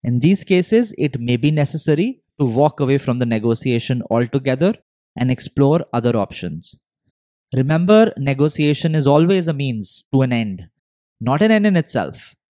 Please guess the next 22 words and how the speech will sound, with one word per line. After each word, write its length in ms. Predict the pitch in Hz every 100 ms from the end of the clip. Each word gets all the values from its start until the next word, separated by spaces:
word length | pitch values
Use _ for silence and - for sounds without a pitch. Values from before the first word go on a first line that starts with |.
| _ _ -
If 160 | 175 -
the 140 | 185
other 160 | 165 175
party 300 | 170 165 180
is 100 | 151
being 180 | 170
unreasonable, 760 | - 151 160 170 170 180 208 214 _ _ -
there 180 | 147 147
may 220 | 147 165
be 160 | 185
other 260 | - 143 170
paths 360 | 165 147 131 -
to 100 | 135
achieving 400 | - 120 104 101
your 140 | 95
goals. 480 | 92 78 60 - - _ _ _ _ _ _ _ _ _ _ _ _ _ _
In 160 | - 151
conclusion, 760 | 151 147 185 240 190 175 233
negotiating 560 | 175 143 175 190 196 202
with 180 | 196 139
difficult 420 | 143 170 185 180
people, 420 | 170 151 190 214